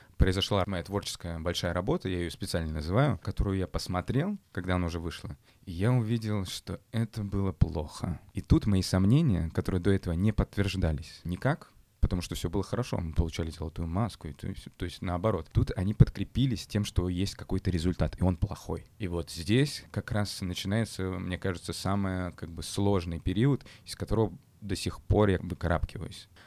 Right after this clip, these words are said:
Для меня это отчётом депрессии становится тот момент, когда твои сомнения начинают быть подкреплены действительно провалом, действительно тем, ш-, <laughs> что твоя работа не удалась. Даже если ты её делал, пытался делать максимально хорошо, но не было опыта,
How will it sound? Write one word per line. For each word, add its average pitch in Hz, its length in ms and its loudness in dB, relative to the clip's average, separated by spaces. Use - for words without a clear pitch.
Для 90 140 -4
меня 120 320 2
это 95 440 -2
отчётом 98 500 -2
депрессии 98 600 -2
становится 92 800 -6
тот - 200 -2
момент, 120 300 0
когда 98 240 -2
твои 92 160 0
сомнения 98 560 4
начинают 101 440 0
быть 95 180 -2
подкреплены 92 640 2
действительно 85 520 -6
провалом, 90 600 2
действительно 82 640 -2
тем, 110 160 2
ш-, - 140 -6
<laughs> - 200 2
что 92 300 0
твоя 98 260 4
работа 98 300 -4
не 98 60 2
удалась. 92 280 2
Даже 110 200 2
если 120 180 2
ты - 120 -2
её 104 140 2
делал, 107 360 -2
пытался 95 500 2
делать 85 260 -4
максимально 87 400 -4
хорошо, - 380 -6
но 117 300 -6
не 92 160 0
было 85 160 0
опыта, 101 580 6